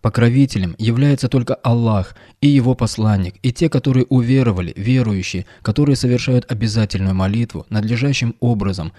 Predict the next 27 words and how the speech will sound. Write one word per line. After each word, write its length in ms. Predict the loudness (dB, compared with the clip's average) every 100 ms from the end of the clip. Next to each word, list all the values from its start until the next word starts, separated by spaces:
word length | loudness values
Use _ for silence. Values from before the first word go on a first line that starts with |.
| _
своевременно, 920 | -4 0 0 0 0 0 0 -2 -4 -10 -14
смиренно 600 | -4 -2 0 0 0 -2
перед 240 | -2 -4 -4
Господом 560 | -6 -4 -6 -6 -8 -4
и 100 | -4
предаваясь 640 | -2 -2 0 0 0 -2 -2
молитве 440 | -2 -2 -6 -6
душой, 480 | -6 -6 -4 -6 -8 -18 _ 0
и 80 |
по 140 | 0 0
своей 380 | 0 0 0 0
воле 320 | 0 0 0
дают 280 | 0 -2 -2
обязательную 680 | -2 0 0 -2 -2 -2 0
милостыню 560 | 0 -2 -4 -4 -4
закят, 520 | -2 -4 -4 -6 -6 -12 -20 0
и 80 | 4
они 220 | 4 2
склоняются 600 | 2 0 2 0 0 -4
в 60 | -2
поясных 480 | -2 0 -4 -4
поклонах 680 | -4 -4 -2 0 -2 -4 -4
перед 280 | 0 0 -2
Аллахом 560 | -4 -2 -2 -2 -6 -8
в 60 |
своих 320 | -4 -2 -2 -2
молитвах. 640 | -2 -2 -6 -12 -16